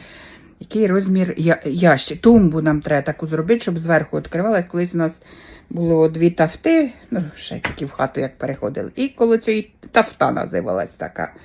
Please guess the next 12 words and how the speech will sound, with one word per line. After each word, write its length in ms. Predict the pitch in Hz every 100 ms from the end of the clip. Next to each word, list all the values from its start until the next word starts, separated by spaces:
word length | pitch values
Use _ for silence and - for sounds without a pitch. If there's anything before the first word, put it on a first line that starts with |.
| - - - _ _ _ -
Ді-, 200 | 139 143
диванчик, 640 | 143 131 139 156 147 -
кровать 440 | - 117 131 135 -
така. 220 | 175 -
Ну, 280 | 170 202 240
х-, 100 | - -
ну, 160 | 269
тафта, 420 | - 269 - 233
дай 240 | 170 147 113
годі. 300 | - - - _ - - - - - _
І 140 | -
збоку 1080 | 190 202 294 370 277 247 233 214 202 175 190